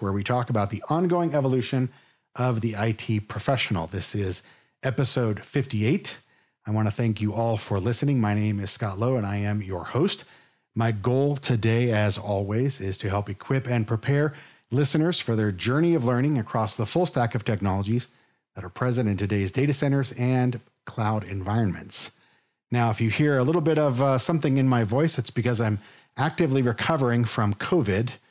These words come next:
Uh, thankfully, the, the vaccination saved me from the worst of the symptoms, so I'm on the,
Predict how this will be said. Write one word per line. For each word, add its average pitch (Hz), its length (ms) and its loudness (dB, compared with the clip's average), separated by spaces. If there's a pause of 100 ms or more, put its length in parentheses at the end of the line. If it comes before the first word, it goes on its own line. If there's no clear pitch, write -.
(420)
Uh, 104 260 0
thankfully, 123 640 2 (120)
the, 101 260 -2
the 98 180 -2
vaccination 113 680 0
saved 117 260 0
me 120 80 2
from 104 200 0
the 104 80 0
worst 117 260 0
of 104 80 0
the 107 80 -2
symptoms, 147 420 2
so 110 220 0
I'm 107 140 2
on 120 160 4
the, 101 180 2